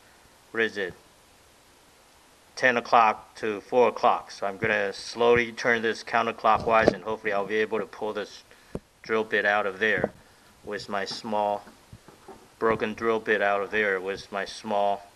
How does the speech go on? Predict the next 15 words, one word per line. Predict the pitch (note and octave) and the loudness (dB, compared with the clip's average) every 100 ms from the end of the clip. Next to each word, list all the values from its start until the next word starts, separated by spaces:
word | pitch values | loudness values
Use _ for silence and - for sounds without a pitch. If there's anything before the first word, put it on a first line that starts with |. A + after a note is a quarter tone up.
| - | -10
needle | A2 A2 G#2 F#2+ - _ | -4 0 0 0 -6 _
nose | G#2 G2+ G2+ - | -8 -4 -4 -8
plier. | - G#2+ F#2 D#2+ - - - - - - - - - | -4 -2 -2 -6 -10 -8 -8 -10 -18 -20 -20 -20 -14
And | G2+ | -8
this | G#2 - | -8 -8
is | A2 G2 | -10 -4
a | G#2 F#2+ | -4 -4
Craftsman | - A#2+ A#2 - - - G2+ F#2+ F2 - - - | 0 4 4 2 -8 -6 -6 -6 -12 -20 -20 -14
four | - A#2 A#2+ | 0 2 2
five | - A#2 A2+ A2 | 2 4 4 0
six | - A#2+ - | -4 -6 -4
six | - A#2+ - | -4 -4 -4
one | A#2 A2+ G#2 F#2+ - - | -2 0 0 -4 -16 -20
parts | - A#2 G#2 - | -2 0 0 0
number, | G#2+ G#2 G2 E2+ | 0 0 -2 -6